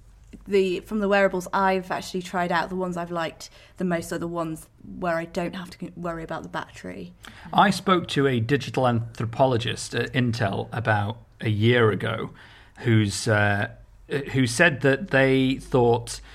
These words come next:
Speaker 2: that it was a real problem actually trying to bring out a device that needed to be charged every three days, because in people's heads,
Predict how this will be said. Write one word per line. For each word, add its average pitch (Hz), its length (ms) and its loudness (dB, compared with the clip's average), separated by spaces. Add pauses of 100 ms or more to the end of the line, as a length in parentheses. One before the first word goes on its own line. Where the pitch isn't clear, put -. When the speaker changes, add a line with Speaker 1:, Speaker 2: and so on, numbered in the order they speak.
(560)
Speaker 2:
that 127 280 4
it 131 100 2
was 127 180 0
a 127 80 4
real 175 220 4
problem 117 800 2 (260)
actually 139 400 0
trying 127 320 2
to 117 40 -6 (640)
bring 143 200 4
out 123 180 4
a 120 40 0
device 113 500 4
that 120 140 -4
needed 113 260 2
to 110 60 -4
be 110 100 2
charged 107 500 2
every 110 260 2
three 160 380 2
days, 110 380 0
because 117 360 2
in 120 140 2
people's 123 340 0
heads, 113 600 2